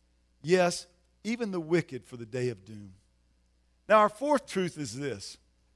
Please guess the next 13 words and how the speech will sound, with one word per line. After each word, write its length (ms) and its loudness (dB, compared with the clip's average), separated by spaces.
God 320 8
has 280 2
a 60 -2
purpose 720 -6
for 140 -6
all 420 4
that 220 -6
he 160 -14
does. 600 -14
But 120 -10
first, 320 2
let 160 0
me 220 -2